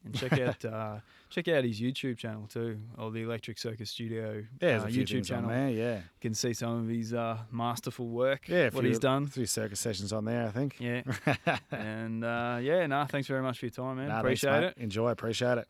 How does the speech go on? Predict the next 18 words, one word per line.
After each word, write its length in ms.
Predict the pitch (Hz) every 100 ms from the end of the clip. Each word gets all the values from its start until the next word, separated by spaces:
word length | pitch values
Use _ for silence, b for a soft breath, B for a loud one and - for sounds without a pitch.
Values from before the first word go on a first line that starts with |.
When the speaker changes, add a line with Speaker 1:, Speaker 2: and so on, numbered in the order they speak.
| -
Speaker 1:
And, 320 | 110 113 110
um, 800 | 120 120 120 120 120 123 123 120
thanks 220 | - 135 139
everyone 260 | 131 131 123
for 120 | 127
listening. 460 | 143 - 165 202
I 60 | 143
just 140 | 131
wanted 220 | 156 143 120
to 80 |
give, 280 | 127 127 120
uh, 340 | 123 117 120 117 _ B B B
I 60 | 113
keep 220 | - 135
forgetting 320 | 123 123 -
to 60 | 110
plug 260 | - 120 120
it 120 | 117